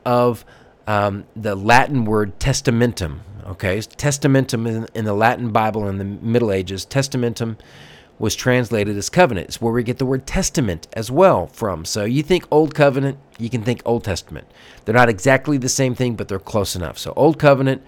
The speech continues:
Old Testament, New Covenant, New Testament. So here is the framework, some things that were very common in the Old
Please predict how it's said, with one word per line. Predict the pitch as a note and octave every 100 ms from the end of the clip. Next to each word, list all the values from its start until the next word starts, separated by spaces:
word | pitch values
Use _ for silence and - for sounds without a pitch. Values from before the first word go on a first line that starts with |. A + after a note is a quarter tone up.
| - _ -
Old | A#2 A2+
Testament, | A2+ - A2 -
New | A2+ C3
Covenant, | B2+ A2 G#2 G#2 _ _ _
New | - G#2+
Testament. | G#2+ E2+ - - - -
So | A#2 F2+ - - - - - - _
here | - D#3 F#3
is | - C#3+ C3 B2 -
the | A2 A#2
framework, | - - D3 E3+ F3 C3+ G#2+ D2+ - - C#2 - _ _ -
some | - C3
things | - - D3+ C#3+ C3
that | B2
were | G#2+
very | G#2+ B2 G#2+
common | - - D3 D#3 B2 G#2+ -
in | C#3+ C#3 A#2+ A2 G2 - _ _ _
the | G#2+ A#2 A2+
Old | A#2 A#2 A2+ A2+ -